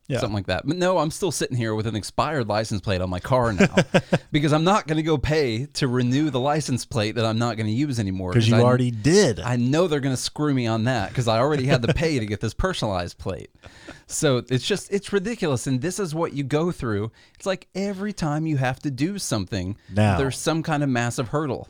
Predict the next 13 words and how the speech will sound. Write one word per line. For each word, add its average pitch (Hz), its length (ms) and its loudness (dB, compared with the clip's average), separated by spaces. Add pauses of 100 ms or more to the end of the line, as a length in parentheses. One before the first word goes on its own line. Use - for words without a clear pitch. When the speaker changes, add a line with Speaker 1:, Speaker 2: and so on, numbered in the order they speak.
(100)
Speaker 1:
just 101 200 2
imagine 107 560 6
if 104 160 0
you 107 80 4
needed 101 280 4
an 92 80 4
M 101 200 4
R 95 220 6
I. 80 320 0 (160)
Speaker 2:
I 139 160 0
know. 156 120 2 (260)
I 175 100 8
know. 190 360 8